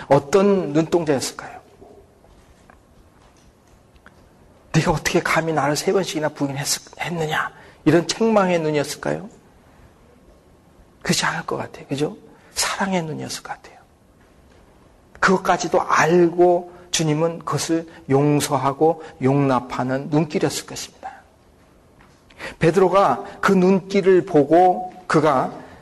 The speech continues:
가서 밖에 나가서 심히 통곡하니라. 베드로는요, 주님의 그 눈빛에서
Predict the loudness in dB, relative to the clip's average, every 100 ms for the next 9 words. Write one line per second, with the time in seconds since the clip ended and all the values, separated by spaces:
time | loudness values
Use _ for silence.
0 | -20 -20 _ -4 -2 0 0 -2 -8 -20
1 | -20 _ _ _ _ _ _ _ -6 -2
2 | -2 0 -2 -2 -2 -2 0 2 4 2
3 | -2 -2 0 0 -2 -6 -6 -6 -6 -12
4 | -20 _ _ _ _ _ _ _ _ _
5 | _ _ _ _ _ -14 0 0 4 2
6 | 4 2 0 0 2 2 2 2 2 0
7 | -8 -2 -2 -2 -6 -2 0 -2 -4